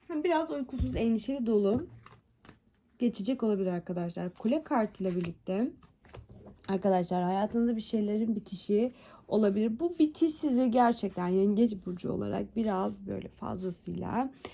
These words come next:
e, üzecek gibi. Biraz beklemediğiniz şeylerin, yani bu hafta gerçekten beklemediğiniz şeyleri bekleyin. Başkasından böyle bir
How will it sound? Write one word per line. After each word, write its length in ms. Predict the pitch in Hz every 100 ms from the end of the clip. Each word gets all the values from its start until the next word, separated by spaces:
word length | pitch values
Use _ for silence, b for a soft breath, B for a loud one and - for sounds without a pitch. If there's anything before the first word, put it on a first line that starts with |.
| B B - -
e, 240 | 180 170 -
üzecek 440 | 202 196 202 247
gibi. 220 | 294 311 262
Biraz 300 | 320 254 202
beklemediğiniz 800 | 214 - 240 254 240 277 381 -
şeylerin, 520 | 302 285 277 277 277
yani 220 | 240 208
bu 100 | 277
hafta 200 | 311 240
gerçekten 580 | 233 254 254 285 269 214
beklemediğiniz 720 | 233 - 349 359 294 302 -
şeyleri 440 | 285 254 269 226
bekleyin. 420 | 214 214 208 190
Başkasından 680 | 190 226 - 254 262 262 269
böyle 240 | 247 247 226
bir 140 | 247